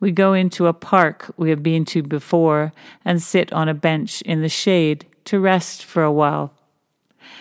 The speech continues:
There are some middle-aged people in white coats sitting to our right on little red plastic stools with a big sign behind them.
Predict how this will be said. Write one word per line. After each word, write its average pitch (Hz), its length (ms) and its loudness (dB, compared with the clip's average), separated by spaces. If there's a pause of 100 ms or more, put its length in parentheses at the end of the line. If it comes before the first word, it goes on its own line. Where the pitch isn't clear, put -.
(420)
There 185 180 4
are 180 200 4
some 170 360 -2
middle-aged 175 840 0
people 175 460 0
in 160 340 -2
white 165 360 -2
coats - 580 -2 (100)
sitting 170 500 0
to 160 200 0
our 151 180 0
right 156 440 -2 (440)
on 170 220 2
little 175 300 2
red 160 400 0
plastic - 500 -4
stools 165 680 0 (300)
with 180 140 0
a 175 80 0
big 170 300 -2
sign 170 460 0
behind 151 480 -2
them. 147 320 -4